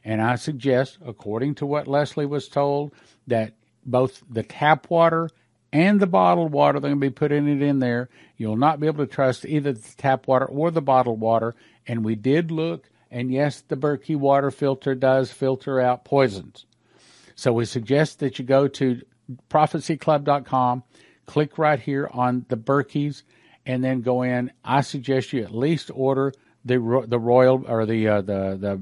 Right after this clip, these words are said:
the Big Berkey right here. This is it here, okay? And a lot of people are getting the Imperial Berkeys right in here. I have the Crown Berkey, which is eight filters. It'll filter water enough for the whole neighborhood.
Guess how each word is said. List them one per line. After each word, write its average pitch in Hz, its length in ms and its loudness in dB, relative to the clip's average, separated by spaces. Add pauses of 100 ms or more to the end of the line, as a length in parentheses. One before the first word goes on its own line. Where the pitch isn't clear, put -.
the 120 100 -6
Big 131 200 0
Berkey 101 380 -4
right 110 200 -2
here. 92 260 -10
This 107 200 -6
is 104 140 -8
it 107 160 -2
here, 92 220 -8 (140)
okay? 101 360 -4 (680)
And 151 400 0
a - 160 -6
lot 139 240 4
of 156 100 -4
people 147 360 -4
are 131 160 0
getting 127 420 0
the 123 180 -4
Imperial 143 540 -2
Berkeys 139 760 -2
right 127 240 0
in 123 120 -4
here. 131 420 -6
I 143 220 0
have 131 500 -2
the 123 100 -6
Crown 127 420 2
Berkey, 98 320 -4
which 95 240 -10
is 98 200 -12
eight 143 220 0
filters. 127 540 -2 (460)
It'll 151 260 0
filter 139 460 2
water 127 520 6
enough 127 260 0
for - 120 -6
the 117 120 2
whole 117 400 -2
neighborhood. 98 580 -4